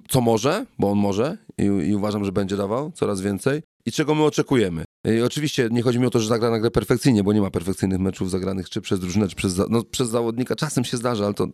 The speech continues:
też zależy, jak to oceniać, tą perfekcję. Natomiast to, czego od niego oczekujemy, to on jeszcze tak raz da jedną z tych rzeczy, raz drugą, raz trzecią i... i myślę, że w końcu przyjdzie mecz, w którym da to wszystko razem,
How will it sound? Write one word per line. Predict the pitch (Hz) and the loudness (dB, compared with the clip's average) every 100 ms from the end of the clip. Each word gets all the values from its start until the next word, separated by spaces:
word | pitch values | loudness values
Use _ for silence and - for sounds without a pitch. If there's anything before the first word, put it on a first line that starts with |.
| - | -4
też | 107 - - - - | -6 -6 -12 -18 -16
zależy, | - 78 95 101 | -8 -4 -2 -2
jak | 104 | -4
to | - 92 | -4 -2
oceniać, | 117 87 - | 0 -2 -4
tą | 78 | -6
perfekcję. | 78 85 90 - - - _ - | -4 -4 -6 -6 -8 -8 _ -4
Natomiast | 113 110 131 139 131 - - | -2 0 2 4 2 -2 -2
to, | 151 | 0
czego | 147 151 | 2 2
od | 135 | 0
niego | 139 131 | 0 0
oczekujemy, | 120 120 139 151 165 | -2 -2 0 2 0
to | - 139 | 0 0
on | |
jeszcze | 143 135 147 | 0 -2 -2
tak | 127 | -2
raz | 131 135 120 | 0 0 2
da | 127 120 | 2 2
jedną | 113 135 143 135 | 2 0 0 -2
z | |
tych | 143 | -2
rzeczy, | 123 127 143 | -4 -2 -2
raz | 117 107 | -2 -2
drugą, | 113 127 123 127 120 | -2 0 2 2 2
raz | 107 104 | 0 -2
trzecią | - 120 131 120 117 | -2 -2 0 0 2
i... | 113 110 107 107 87 | 2 2 2 2 2
i | 107 107 104 104 104 104 101 - | 2 2 0 0 0 -2 -4 -4
myślę, | 104 - 104 | -4 -2 -6
że | |
w | - | -4
końcu | 117 107 | -4 -4
przyjdzie | 101 117 104 | -4 -2 0
mecz, | 104 95 | 0 -2
w | |
którym | 107 104 | -2 0
da | 101 98 | 0 -2
to | 101 | -6
wszystko | - 107 - 147 185 - - | -8 -8 -4 -4 -4 -12 -8
razem, | 104 104 104 131 165 | -4 -2 0 0 0